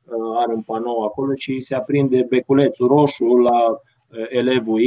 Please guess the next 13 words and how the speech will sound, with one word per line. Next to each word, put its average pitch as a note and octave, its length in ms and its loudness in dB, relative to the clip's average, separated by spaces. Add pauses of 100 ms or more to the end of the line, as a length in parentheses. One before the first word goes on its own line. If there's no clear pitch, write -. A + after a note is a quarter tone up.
(120)
X - 180 -20
dacă C3+ 380 -2
și-a C3+ 180 0
pierdut C#3 360 0
concentrarea C3+ 680 0
sau G#2+ 180 -8
nu B2 140 -8
se B2 140 -10
uită, C3 240 -2
nu A#2+ 140 -6
e B2+ 340 -4
robotizat B2 760 0
acolo, B2+ 580 -2